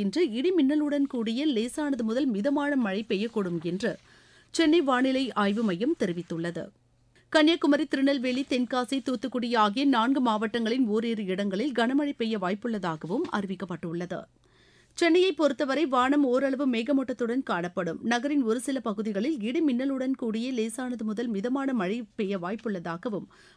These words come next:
வானிலை மையம் தெரிவித்துள்ளது. இருவரி செய்திகள். ரஷ்ய எண்ணெய் மீதான தடைகளில் இருந்து ஹங்கேரிக்கு விலக்கு அளிப்பது குறித்து பரிசீலிக்கப்பட்டு வருவதாக அமெரிக்க அதிபர் திரு டொனால்டு டிரம்ப் தெரிவித்துள்ளார். ரஷ்ய ராணுவத்தில் பணிபுரியும் நாற்பத்தி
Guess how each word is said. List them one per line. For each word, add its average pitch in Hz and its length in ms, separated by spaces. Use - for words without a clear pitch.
வானிலை 262 420
மையம் 226 400
தெரிவித்துள்ளது. 180 640
இருவரி 294 460
செய்திகள். 175 400
ரஷ்ய 294 480
எண்ணெய் 277 240
மீதான 247 420
தடைகளில் 226 560
இருந்து 226 320
ஹங்கேரிக்கு 220 560
விலக்கு 220 240
அளிப்பது 196 340
குறித்து 190 320
பரிசீலிக்கப்பட்டு 220 720
வருவதாக 185 600
அமெரிக்க 214 340
அதிபர் 175 240
திரு 208 120
டொனால்டு 208 300
டிரம்ப் - 300
தெரிவித்துள்ளார். 170 640
ரஷ்ய 285 360
ராணுவத்தில் 294 560
பணிபுரியும் 254 500
நாற்பத்தி 233 420